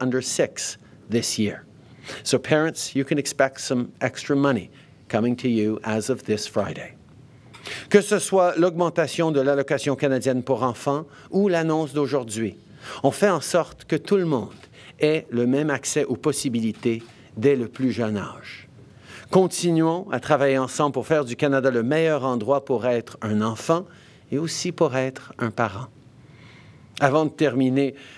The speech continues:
je tiens à remercier une fois de plus le Premier ministre King et son équipe pour leur leadership et leur collaboration. Dennis,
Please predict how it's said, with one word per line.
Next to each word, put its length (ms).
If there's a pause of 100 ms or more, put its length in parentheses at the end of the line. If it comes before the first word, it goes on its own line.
(120)
je 120
tiens 360 (100)
à 120
remercier 580
une 80
fois 180
de 100
plus 200
le 100
Premier 320
ministre 360
King 380
et 120
son 240
équipe 360 (520)
pour 100
leur 200
leadership 800
et 100
leur 160
collaboration. 800 (1040)
Dennis, 520